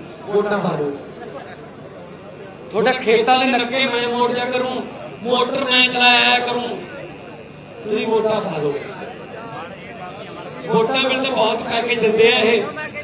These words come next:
ਪਰ ਇਹਨਾਂ ਨੇ ਯਾਦ ਰੱਖਿਓ,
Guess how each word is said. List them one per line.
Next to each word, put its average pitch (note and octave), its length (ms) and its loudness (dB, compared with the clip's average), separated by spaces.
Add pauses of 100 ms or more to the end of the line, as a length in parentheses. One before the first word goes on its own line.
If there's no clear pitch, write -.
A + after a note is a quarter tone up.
(720)
ਪਰ A#3 180 4
ਇਹਨਾਂ C4 240 6
ਨੇ D4+ 220 8
ਯਾਦ B3+ 340 6
ਰੱਖਿਓ, D#4+ 560 8